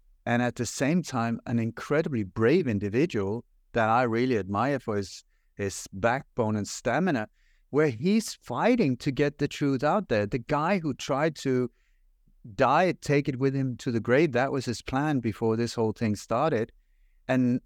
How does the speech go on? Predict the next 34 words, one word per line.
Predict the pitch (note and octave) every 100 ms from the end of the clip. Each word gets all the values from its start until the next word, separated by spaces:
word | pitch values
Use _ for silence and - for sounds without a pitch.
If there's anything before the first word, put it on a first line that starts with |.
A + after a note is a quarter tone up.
| -
and | B2+ A#2+ A#2
now | B2+ F#3+ F3
he's | B2 B2+ A2+
really | B2 C#3 B2+
trying | - B2 C3 B2+
to | A#2
do | B2
everything | B2 B2+ B2+
he | B2
can | A#2+ B2 A#2+
to | B2+
get | G#2+ A2 A#2+
it | A#2
out | A2+ E3 G#3
there. | G#2+ - -
Unbelievable. | C3 D#3+ C3+ B2 D#3+ G#2+ G2
So | - - D3+ D#3 C#3
chup | G3+ - -
chup. | A#2+ - - A2+ - _ _ _ _ _ -
So | G#3+ G#3+
anyway, | E3 F#3 C3+ B2 - _ _ _ _ _ _ _ _ -
I | B2+ D3+
started | - G#2 G2+ A2
sending | A#2+ G2 G#2 G#2 -
questions | D#3 - B2 G2+
to | -
him | F2+ E2+ G#2
about | G2 G#2 F#2 G2 _ _ _ _ _ -
what | F#2 G#2+
happened | - A#2+ A#2 A#2+ A2
that | G#2+ G#2+ -
day, | A2 G#2+ A2 A2
because | G#2 - G#2+
he, | - A#2+